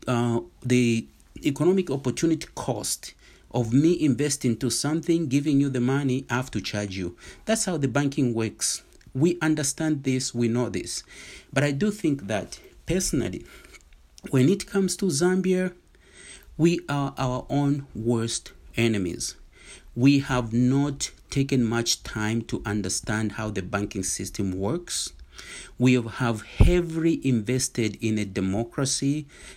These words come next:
that has not produced anything. We are bickering about.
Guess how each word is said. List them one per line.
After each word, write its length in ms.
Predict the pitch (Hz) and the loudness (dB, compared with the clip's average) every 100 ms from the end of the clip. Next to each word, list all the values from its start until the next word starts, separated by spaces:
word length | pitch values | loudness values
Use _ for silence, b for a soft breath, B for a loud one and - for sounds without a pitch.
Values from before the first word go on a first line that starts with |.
| - | -4
that 160 | 120 | -2
has 180 | 120 95 | -2 -2
not 220 | 110 110 - | -2 -4 -4
produced 480 | 98 90 104 107 - | -4 -2 -4 -6 -6
anything. 640 | 98 104 117 - 139 156 151 - _ B B B B | -2 0 0 0 -2 0 -4 -14 _ B B B B
We 260 | - 117 117 | 2 2 2
are 120 | 104 | -2
bickering 720 | 98 95 107 110 120 110 104 73 | -6 -2 -2 0 -2 0 -2 -4
about. 600 | 92 90 98 123 147 | -8 -4 -2 -2 -4